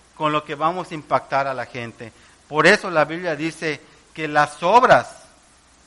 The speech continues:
las obras, nosotros no nos ganamos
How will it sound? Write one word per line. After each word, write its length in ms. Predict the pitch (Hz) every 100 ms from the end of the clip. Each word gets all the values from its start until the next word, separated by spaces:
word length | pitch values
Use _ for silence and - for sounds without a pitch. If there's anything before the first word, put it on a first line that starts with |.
| _ _ _ _ _ _ _ _ _ _ _ _ _ _ _ _ _ _ _ _ _ _ _ _ _ -
las 420 | 147 151 - -
obras, 460 | 202 247 208 143 - - _ _ _ _ _ _ _ _ _ _ _ _ _ _ _ -
nosotros 520 | 151 151 220 226 196
no 80 | 214
nos 160 | 214
ganamos 540 | 160 147 160 180 160